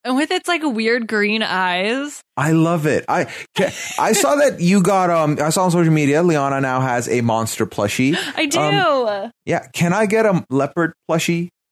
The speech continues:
Speaker 1: That might be too complicated. She told me that she could do, so I ordered this. <laughs> This is so embarrassing. I ordered this custom <laughs> because I'm a weirdo. Um, I saw it on the internet. She had made one. It's this woman who has an Etsy store, Love and a Sandwich. Check it out if you're interested.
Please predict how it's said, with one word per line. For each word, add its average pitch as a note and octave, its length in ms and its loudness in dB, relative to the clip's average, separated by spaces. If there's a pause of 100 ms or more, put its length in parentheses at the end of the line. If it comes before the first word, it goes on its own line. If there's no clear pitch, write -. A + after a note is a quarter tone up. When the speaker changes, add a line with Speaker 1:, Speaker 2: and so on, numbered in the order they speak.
(400)
Speaker 1:
That G#3+ 180 -4
might C4 160 -4
be D#4 100 -4
too D#4+ 180 -4
complicated. F#3 960 -2
She C4 180 -4
told C4 220 -2
me C#4+ 100 -4
that C#4+ 140 -2
she C4+ 160 -6
could B3+ 160 -8
do, A3 200 -2
so A#3+ 140 -2
I A3+ 200 0
ordered A3+ 400 -2 (120)
this. - 180 -10
<laughs> G#4 60 -4 (960)
This G4+ 160 -2
is G4+ 140 0
so C#4+ 260 0
embarrassing. A3+ 760 -2
I A3+ 200 -2
ordered A3+ 380 -2
this G4 160 -8
custom F#3 500 -6 (160)
<laughs> - 200 -20
because A#3+ 400 -4
I'm G#3+ 180 -4
a D#4 100 -2
weirdo. F3 680 -2 (400)
Um, A#3+ 240 0
I C4 80 0
saw D4 200 0
it D#4+ 40 0
on D#4 140 0
the D4+ 80 -2
internet. C#4+ 480 -2
She C#4 160 -4
had B3+ 100 -4
made B3 260 -4
one. G3 220 -2
It's G#3+ 160 -4
this A#3 160 -8
woman C#4+ 240 -4
who C#4 100 -4
has A#3+ 200 -2
an A3 60 -4
Etsy G#3 280 -6
store, G3 300 -2
Love F3+ 180 -2
and B3 80 -6
a C4+ 60 -4
Sandwich. F3 520 -4
Check F#3 220 -6
it B3 80 0
out G3+ 160 0
if A3+ 60 -8
you're C4 100 -2
interested. F3+ 680 -6